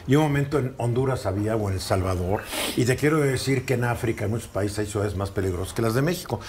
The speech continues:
medidas por tasa de mortalidad por cada diez mil habitantes.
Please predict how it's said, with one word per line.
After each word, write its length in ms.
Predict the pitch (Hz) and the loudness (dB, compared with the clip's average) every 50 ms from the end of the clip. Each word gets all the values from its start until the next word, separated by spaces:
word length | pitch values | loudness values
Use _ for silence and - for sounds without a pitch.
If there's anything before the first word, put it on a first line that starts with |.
| - - - | -14 -12 -2
medidas 540 | - 135 151 160 156 170 196 202 202 196 - | 2 4 4 4 4 4 4 4 2 2 0
por 240 | - 139 123 123 - | 0 -2 -4 -2 2
tasa 400 | - 147 143 143 - - 156 139 | 2 2 2 2 2 0 0 2
de 100 | 117 117 | 2 0
mortalidad 920 | 107 110 98 107 104 101 - 113 101 104 104 107 104 110 110 117 113 - | 0 -2 -2 -4 -4 -4 -2 0 0 2 2 2 2 4 2 2 2 0
por 200 | - 107 85 - | -2 -4 -4 0
cada 260 | - 107 104 107 110 | 0 2 2 2 0
diez 220 | 104 95 85 71 - | 0 -2 -4 -4 -6
mil 120 | 98 95 101 | -4 -2 -2
habitantes. 600 | 101 101 98 101 - 113 110 107 104 - 95 - | -2 -2 -4 -4 -4 -4 -4 -4 -4 -4 -6 -6